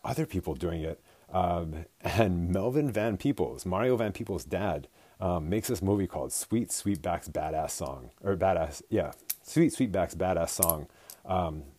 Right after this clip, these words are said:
I think I have it written down here, Sweet Sweetback's Badass Ride, but it's Badass Song. Um, and it was just absolutely insane. Like, the movie is poorly done. There's no question about it. But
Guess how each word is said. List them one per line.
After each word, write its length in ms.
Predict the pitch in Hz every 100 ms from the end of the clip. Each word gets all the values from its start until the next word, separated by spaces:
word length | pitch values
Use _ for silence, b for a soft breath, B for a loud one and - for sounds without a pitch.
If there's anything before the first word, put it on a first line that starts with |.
| -
I 40 | -
think 180 | 120
I 40 | 113
have 160 | 104
it 120 | 98 -
written 260 | 95 92
down 200 | 87 82
here, 120 | 85 78
Sweet 240 | - 104
Sweetback's 400 | - 92 87 -
Badass 400 | - 82 - -
Ride, 220 | 82 76
but 100 | 80
it's 100 | -
Badass 320 | 78 85 82
Song. 380 | - 87 95 113 b b b b
Um, 360 | - 113 98 92 -
and 180 | 117 120
it 160 | 104
was 200 | 165 156
just 500 | 98 113 127 - - b b b b _
absolutely 1600 | 107 107 113 123 - - 127 147 143 151 143 123 85 92 90 -
insane. 800 | 107 95 92 - 120 104 82 71 b b -
Like, 380 | 107 95 - 370 - - 175 101
the 100 | 120
movie 360 | 123 165 202 156
is 180 | 104 82 -
poorly 460 | - 131 123 104
done. 320 | 92 80 80 - - - _
There's 180 | 104 92
no 240 | 113 117
question 360 | 107 104 95 95
about 220 | 90 90
it. 140 | 80 b b b
But 380 | 95 107 101 -